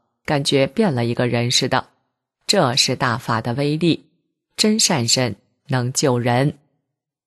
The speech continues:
第四次我进派出所，我说：“某大法弟子来救你们，你们给我通报。”这话还没说完，他们已经轰动了。警察说：“我们知道你是来救我们的。”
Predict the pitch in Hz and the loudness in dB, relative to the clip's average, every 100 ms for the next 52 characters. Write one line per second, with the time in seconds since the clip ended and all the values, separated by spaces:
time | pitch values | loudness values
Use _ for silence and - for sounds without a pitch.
0 | _ _ _ _ _ _ _ - 220 - | _ _ _ _ _ _ _ -2 0 2
1 | 208 196 180 - 143 143 147 147 143 131 | 0 2 0 2 -2 0 0 0 -4 0
2 | 156 - 127 - _ _ _ - 147 156 | 0 2 0 0 _ _ _ -2 2 2
3 | 139 - _ _ 175 165 170 156 127 151 | 0 -4 _ _ 0 2 2 0 0 0
4 | 139 - 127 123 135 - 139 127 123 131 | 0 0 -2 0 0 0 0 0 0 0
5 | - _ _ - 143 139 135 135 131 120 | -2 _ _ -2 0 2 0 -2 0 -2
6 | - 160 160 190 139 - _ _ _ _ | -2 -4 -2 0 0 -2 _ _ _ _
7 | _ _ - 202 196 151 135 160 190 208 | _ _ -2 0 0 0 0 0 2 0
8 | 196 117 131 208 - 123 120 110 - 123 | 2 0 0 -6 -6 -4 -4 -4 -4 -6
9 | 135 139 131 143 113 123 120 _ _ _ | -4 -4 -2 -2 0 0 -2 _ _ _
10 | _ _ _ - 156 143 139 127 147 139 | _ _ _ -4 -2 0 -2 0 0 -2
11 | _ _ _ _ - 156 151 208 240 139 | _ _ _ _ -2 0 0 0 0 0
12 | 123 123 127 123 123 147 120 117 117 135 | -2 -2 -2 -2 0 0 2 -2 -2 -2
13 | - | -2